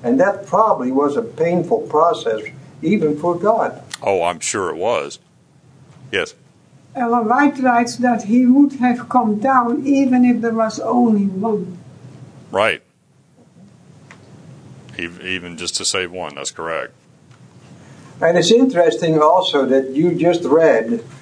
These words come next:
Speaker 1: that Christ was, uh, pleading with the Father.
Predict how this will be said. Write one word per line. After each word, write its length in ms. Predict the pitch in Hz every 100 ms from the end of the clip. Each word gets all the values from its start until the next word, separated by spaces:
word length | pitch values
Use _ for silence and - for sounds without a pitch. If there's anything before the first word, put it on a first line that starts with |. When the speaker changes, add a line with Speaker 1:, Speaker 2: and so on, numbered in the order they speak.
| - - - - -
Speaker 1:
that 300 | 127 127 -
Christ 520 | - 170 196 202 180
was, 520 | 139 131 - - - - -
uh, 300 | 127 113 107 -
pleading 440 | 139 170 175 165 123
with 180 | 127 123
the 60 |
Father. 680 | - - 143 151 107 85